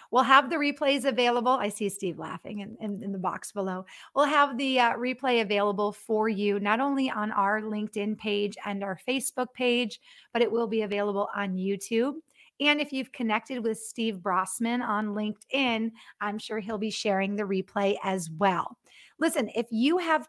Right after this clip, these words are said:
topic suggestions that you would like us to ask the experts, or you would like more information about Engage, I do want to encourage you to connect with me on LinkedIn. It's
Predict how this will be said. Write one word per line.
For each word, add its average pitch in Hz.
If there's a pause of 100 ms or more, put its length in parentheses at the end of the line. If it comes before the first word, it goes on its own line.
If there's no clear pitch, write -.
topic -
suggestions -
that 220
you 233
would 247
like 220
us 220
to 247
ask 196 (120)
the 208
experts, - (340)
or 311
you 277
would 269
like 240
more 226
information 220
about 202
Engage, 190 (300)
I 240
do 269
want 311
to 285
encourage 240
you 233
to 226
connect 208
with 208
me 202
on 196
LinkedIn. 202 (380)
It's 208